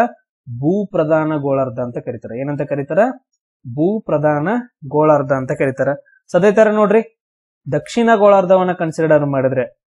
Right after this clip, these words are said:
range zero degree ಅಂತ ಹೇಳ್ತೀವಿ ಇದನ್ನ. So ಇದ್ರ ಕೆಳಗಡೆ ದಕ್ಷಿಣ ಗೋಳಾರ್ಧವನ್ನ consider ಮಾಡಿದ್ವಿ ಅಂತಂದ್ ಹೇಳಿದ್ರೆ, so ಇದ್ರಲ್ಲಿ ಏನಾಯ್ತು ಅಂದ್ರೆ ಎಂಬತ್ತೊಂದು percent water ಇಂದ ಕೂಡ್ಕೊಂಡೈತೆ, ನೀರಿನಿಂದ. ಎಂಬತ್ತೊಂದು ಪರ್ಸೆಂಟ್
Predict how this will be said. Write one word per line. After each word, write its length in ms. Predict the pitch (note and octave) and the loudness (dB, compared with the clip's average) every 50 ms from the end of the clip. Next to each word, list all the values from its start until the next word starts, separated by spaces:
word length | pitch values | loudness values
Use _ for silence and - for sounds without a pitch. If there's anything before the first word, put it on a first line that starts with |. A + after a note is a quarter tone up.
| _ - | _ -8
range 260 | C#3+ C#3+ D3 E3 D#3+ | -6 -4 -2 -2 0
zero 180 | C#3+ E3 E3 F3 | 0 2 2 2
degree 260 | E3+ E3+ E3 D#3+ E3 | 2 0 2 2 2
ಅಂತ 140 | D#3+ D#3 D3+ | 2 2 2
ಹೇಳ್ತೀವಿ 320 | D#3 D#3 D3+ D3 D3 C#3+ | 0 0 0 0 -2 -4
ಇದನ್ನ. 160 | D3 D3+ D#3 F3 - _ _ _ _ _ - | -4 -4 -6 -10 -12 _ _ _ _ _ -2
So 80 | F3+ D#3+ | 0 0
ಇದ್ರ 160 | D#3 D#3+ D#3+ | 0 0 0
ಕೆಳಗಡೆ 420 | D#3 E3 D#3+ D#3+ D3 C#3+ C3+ B2+ | 2 4 4 4 4 2 2 0
ದಕ್ಷಿಣ 360 | C3 E3 F3+ - - G#3+ G#3 G3+ | 0 -2 -2 -2 -4 -2 0 2
ಗೋಳಾರ್ಧವನ್ನ 640 | F#3 F#3+ F3+ F3 E3 D#3+ D#3 D#3+ D3+ C#3+ C#3+ C#3+ | 4 6 6 6 6 4 2 0 0 0 0 -2
consider 520 | C3 - C#3+ C#3 B2+ C#3+ C3+ C3 C3 B2 | 0 0 -2 -2 -2 -2 0 2 2 2
ಮಾಡಿದ್ವಿ 400 | B2 B2 B2 A#2+ A#2+ A#2 A#2+ B2 | 0 -2 -2 -2 -2 -2 -4 -4
ಅಂತಂದ್ 300 | B2 A#2 A2+ A#2+ A#2+ A#2 | -4 -4 -6 -8 -6 -4
ಹೇಳಿದ್ರೆ, 320 | B2+ A#2+ A#2+ A2+ A#2 B2 D3+ F#3 A3 A#3 - - _ _ _ _ _ - - | -4 -4 -4 -2 -2 0 0 0 -2 -4 -8 -14 _ _ _ _ _ -2 0
so 120 | D#3 D3 | 2 2
ಇದ್ರಲ್ಲಿ 360 | D3 D3 F3 F#3+ G3 F#3+ F#3 | 2 2 4 4 4 4 4
ಏನಾಯ್ತು 260 | F3+ E3+ D#3+ D3+ D3 D3 | 4 2 0 0 -2 -2
ಅಂದ್ರೆ 300 | C#3 C#3+ E3+ G3+ F3+ C#3 | -2 0 0 0 0 0
ಎಂಬತ್ತೊಂದು 720 | C3 C3 C#3 D3+ D#3+ F3+ F3+ F3+ - F3 F3 E3+ E3+ E3+ | -2 -4 -2 -2 0 0 0 0 -2 -2 -2 0 0 -2
percent 440 | E3 F3 E3 D#3 - F3 D#3+ D#3+ D3+ | 0 -2 -4 -4 -2 -4 -4 -4 -2
water 320 | D#3 D3 C#3+ C#3 C3 - D3 | 0 0 0 0 0 -2 -4
ಇಂದ 160 | C#3+ C#3 C#3 | -4 -4 -4
ಕೂಡ್ಕೊಂಡೈತೆ, 760 | C3 - C3 B2+ A#2+ C3 B2 B2 A#2+ A2+ - B2 A2+ A2+ B2+ | -6 -6 -8 -10 -10 -10 -10 -10 -10 -10 -10 -12 -12 -10 -6
ನೀರಿನಿಂದ. 480 | C#3 D#3 D#3+ D3+ D3 C#3+ C3+ B2 A#2 A#2+ - - _ _ _ _ _ - | -4 -2 0 0 -2 -2 -4 -6 -8 -10 -12 -14 _ _ _ _ _ -12
ಎಂಬತ್ತೊಂದು 520 | C#3+ C3+ C3+ C#3+ D3+ D3+ E3 D#3 D3+ D3+ | -10 -6 -4 -2 -2 -2 -2 -2 -2 -2
ಪರ್ಸೆಂಟ್ 420 | D3 D3 D3 C#3 - F#3+ G#3 A3+ | -2 -2 -4 -4 -4 -4 -4 -2